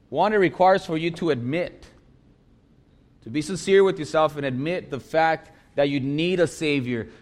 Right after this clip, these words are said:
If you don't understand that you need a Savior, then Jesus Christ and what he did at the cross is of no use to you. He came to die for sinners in need of saving.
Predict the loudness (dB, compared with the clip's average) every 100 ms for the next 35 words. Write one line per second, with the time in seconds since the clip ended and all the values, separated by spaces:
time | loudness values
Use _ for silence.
0 | -14 -8 -2 0 2 2 0 0 0 2
1 | 0 -2 -4 -4 -2 -2 -2 -4 -6 -4
2 | -6 -6 -10 -4 0 0 -2 -4 -2 -2
3 | -2 -4 -6 -4 0 0 0 -10 -8 -6
4 | -4 0 0 0 -4 -8 -6 -4 -4 -6
5 | -14 _ -8 -2 0 0 -2 0 2 2
6 | 0 -8 -8 -6 -4 -4 -8 -12 -20 -10
7 | -6 -2 0 0 -2 -10 -20 _ -14 -4
8 | 0 0 -4 -10